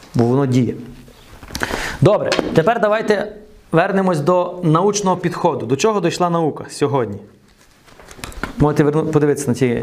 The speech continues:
я вам там написав, так? Наука довела, що все, що ми бачимо, складається із молекул. Ну, це вже давно нау-, наука довела, е, з молекул.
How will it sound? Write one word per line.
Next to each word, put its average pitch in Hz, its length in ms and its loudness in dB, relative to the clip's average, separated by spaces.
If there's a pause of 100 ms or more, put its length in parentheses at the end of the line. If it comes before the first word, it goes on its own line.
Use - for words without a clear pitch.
(140)
я 113 120 0
вам 113 120 2
там 120 120 2
написав, 107 340 -4
так? - 140 -4 (920)
Наука 208 500 4
довела, 170 640 2 (1600)
що - 240 2
все, 269 340 0
що 247 200 0
ми 226 120 2
бачимо, 190 560 2
складається 220 640 -2
із 202 280 -4
молекул. 190 420 0 (540)
Ну, 185 120 2
це - 160 2
вже 208 100 2
давно 214 280 2
нау-, 151 360 0
наука 143 320 -2
довела, 110 420 -4 (420)
е, 117 580 0
з 113 80 2
молекул. 120 340 0